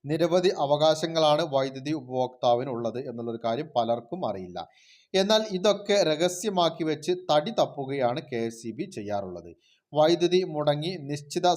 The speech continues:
സമയത്തിനകം പുനഃസ്ഥാപിച്ചില്ല എങ്കിൽ ഉപഭോക്താവിന് ദിവസം ഇരുപത്തിയഞ്ച് രൂപ നഷ്ടപരിഹാരം കെ എസ് ഇ ബി നൽകണം എന്നുള്ള വ്യവസ്ഥയുണ്ട്. വോൾട്ടേജ് കുറഞ്ഞാലും നഷ്ടപരിഹാരമുണ്ട്. ഉടമസ്ഥാവകാശം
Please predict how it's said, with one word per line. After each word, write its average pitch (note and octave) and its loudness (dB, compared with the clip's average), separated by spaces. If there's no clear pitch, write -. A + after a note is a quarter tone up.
സമയത്തിനകം D3 -2
പുനഃസ്ഥാപിച്ചില്ല F3 0
എങ്കിൽ D3 -2
ഉപഭോക്താവിന് F#3+ 4
ദിവസം G3+ 2
ഇരുപത്തിയഞ്ച് A3 0
രൂപ F#3 6
നഷ്ടപരിഹാരം D#3+ 2
കെ C#3+ 0
എസ് C#3+ -8
ഇ C#3 -6
ബി D3 -6
നൽകണം B2+ -4
എന്നുള്ള A2+ -4
വ്യവസ്ഥയുണ്ട്. G2 -10
വോൾട്ടേജ് F3+ 2
കുറഞ്ഞാലും D#3+ 2
നഷ്ടപരിഹാരമുണ്ട്. C3 -2
ഉടമസ്ഥാവകാശം F3 4